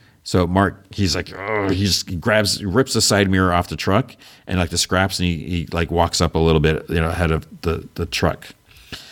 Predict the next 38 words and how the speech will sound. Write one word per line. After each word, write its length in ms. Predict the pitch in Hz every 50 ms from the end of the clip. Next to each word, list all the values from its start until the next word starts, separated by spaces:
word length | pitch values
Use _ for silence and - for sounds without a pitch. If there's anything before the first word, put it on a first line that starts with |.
| - - - - _ _ _ _ _ -
And, 400 | - 107 98 95 95 92 90 87
you 80 | 92 92
know, 120 | 92 90
so 180 | 87 - - 98
he 280 | 85 85 95 95 90 80
lets 280 | - 82 85 - -
Steven 260 | - 85 80 78 78
out. 200 | 71 - - - _ _ _ _ _ _ _ _ - -
So 400 | - - 101 92 87 87 87 73 62
Steven's 540 | - - - - 107 104 95 98 92 85 92
able 220 | 95 90 90 90
to 80 | 85 78
do 200 | 85 90 87 85
whatever, 280 | 85 85 85 82 82
looks 240 | 82 85 82 - -
at 60 | 80
the 60 | 78
stuff. 220 | - - 82 78 - - - _ _ _ _ _
Um, 440 | - 85 85 80 80 78 78 78 76 - - _ - - - - _ _ _ _
he 400 | - 87 92 98 92 87 82 -
makes 300 | - 95 95 92 87 -
a 60 | 90 90
star 340 | - 107 92 90 85 85
out 160 | 80 80 82 85
of 140 | 82 73
the, 280 | 82 85 82 80 78 76 -
the 100 | - 82
scraps 400 | - - - 78 76 - - -
of 80 | 73
stuff. 300 | - - - 50 - - - - - - - - - - - _
And 260 | - 98 101 98 92 92
they, 180 | 95 95 92
they 180 | 82 - 95 95
notice 340 | 92 95 104 110 104 98 98
that 100 | 87 -
there's, 140 | 95 87
like, 200 | 90 87 - -
pinpricks, 760 | - 113 101 104 107 - 143 143 143 - - - - - -